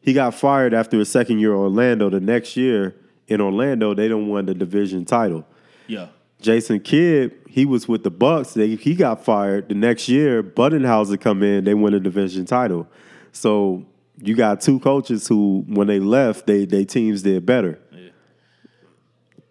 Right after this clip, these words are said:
Speaker 2: Hey, let Mark Jackson back in the league.
Speaker 1: Hey, that's what I'm saying,
Speaker 2: Hey,
Speaker 1: though.
Speaker 2: um, hey.
Speaker 1: Get, give Mark Jackson the shot. If you gonna do all this fuck shit,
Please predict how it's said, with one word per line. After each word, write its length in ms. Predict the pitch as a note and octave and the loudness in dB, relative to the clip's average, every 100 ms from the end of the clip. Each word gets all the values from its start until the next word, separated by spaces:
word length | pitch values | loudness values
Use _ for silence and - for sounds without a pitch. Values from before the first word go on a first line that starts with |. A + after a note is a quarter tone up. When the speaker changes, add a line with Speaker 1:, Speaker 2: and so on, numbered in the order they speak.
| _ _ _ | _ _ _
Speaker 2:
Hey, 320 | C#3 A#2+ A2 - _ | -12 -10 -10 -14 _
let 200 | - D#3+ | -8 -6
Mark 200 | D3 D3+ | -6 -8
Jackson 320 | A#2 C3 B2 G2 | -8 -10 -10 -14
back 240 | F#2 - | -14 -16
in 100 | F2+ | -20
the 60 | F2 | -16
league. 140 | E2+ | -4
Speaker 1:
Hey, 120 | D#3+ | -2
that's 240 | D#3 G3+ - | 2 0 2
what 80 | C3 | 2
I'm 160 | D3+ | 2
saying, 360 | - B2 A2 G#3 | 2 2 4 4
Speaker 2:
Hey, 480 | G3 E3 D3 C#3+ D3+ | 2 2 -2 -6 -10
Speaker 1:
though. 120 | - | -14
Speaker 2:
um, 200 | A3+ G3+ | -14 -14
hey. 380 | - D3+ C#3 C3 | -12 -8 -6 2
Speaker 1:
Get, 220 | A#2 A3+ | 2 4
give 200 | G3 D4 | 2 2
Mark 320 | F#3 G#3+ E3 | 4 4 2
Jackson 440 | - D3 D#3+ - A#2+ | 2 4 2 0 0
the 80 | |
shot. 360 | A2 - A2+ G#2 | 2 2 2 2
If 140 | G#2 | 0
you 120 | G#2+ E3 | 2 2
gonna 200 | D3+ C3 | 2 4
do 140 | C3+ | 4
all 180 | B2+ A2+ | 4 2
this 180 | C3 D3+ | 2 0
fuck 240 | A2 G#2 | -2 -2
shit, 360 | - A2 G2 F#2 | 0 0 0 -2